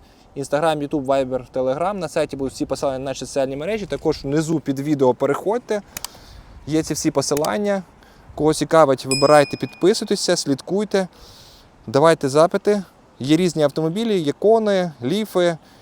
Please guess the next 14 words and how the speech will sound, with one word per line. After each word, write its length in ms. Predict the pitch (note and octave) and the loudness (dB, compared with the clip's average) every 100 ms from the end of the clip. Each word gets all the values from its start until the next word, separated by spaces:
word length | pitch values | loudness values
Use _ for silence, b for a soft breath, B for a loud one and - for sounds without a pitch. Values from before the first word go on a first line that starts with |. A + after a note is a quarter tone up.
| - | 0
є 120 | C#3 | 2
дизельні 340 | D3 G#3 G3 F3+ | 4 2 2 0
автомобілі. 520 | E3 E3+ D#3+ E3 D3 | 2 -2 -2 -2 -2
Тому 220 | D3 D#3+ | -2 -4
кого 200 | D3+ D#3 | -2 -2
цікавить, 580 | - - F#3+ G#3+ G3+ - - - - - | -2 0 2 2 -2 -8 -20 -20 -20 -8
підписуйтеся, 500 | D3+ - G3+ - D#3+ | -6 0 0 0 -4
слідкуйте, 400 | C#3+ - G#3 D#3+ | -4 -4 -4 -2
запитуйте. 600 | C#3+ - F#3+ F#3+ F3+ F3 B B B B B | 0 0 0 -2 -2 -6 B B B B B
Так, 140 | A#2 | -4
покажу 300 | - B2+ D#3 | -2 -4 2
вам 100 | E3+ | 2
цей 160 | D3+ D#3+ | 4 2
автомобіль 480 | C#3+ E3 D#3+ G#3 | 2 -2 -4 -4